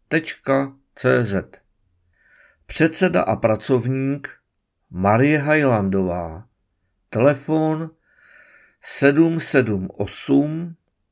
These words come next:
sedm nula dva čtyři jedna jedna. Místopředseda Hana Fikarová.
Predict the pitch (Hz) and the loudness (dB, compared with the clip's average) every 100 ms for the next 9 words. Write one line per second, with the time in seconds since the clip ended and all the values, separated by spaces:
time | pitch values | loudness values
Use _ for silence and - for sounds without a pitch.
0 | _ - - 120 139 139 131 117 101 69 | _ -8 -2 0 0 0 0 0 0 -4
1 | 87 98 131 156 - _ _ _ _ _ | -6 -4 -4 -6 -14 _ _ _ _ _
2 | _ - - - 139 147 165 165 110 110 | _ -8 -8 -2 0 0 -2 -6 -4 -2
3 | 104 110 107 104 - 101 104 87 80 90 | -2 -4 -6 -10 -10 -4 -2 -4 -10 -14
4 | _ _ _ _ _ _ _ _ _ _ | _ _ _ _ _ _ _ _ _ _
5 | _ _ - 98 90 - 147 120 143 135 | _ _ -10 -8 -8 -4 -4 -2 -6 -4
6 | - 147 160 175 170 _ _ _ _ _ | -4 0 0 0 -4 _ _ _ _ _
7 | _ - 80 113 143 135 - 92 104 104 | _ -16 -2 0 0 -2 -6 -4 0 2
8 | 107 113 120 123 135 151 | 2 2 2 2 -2 -6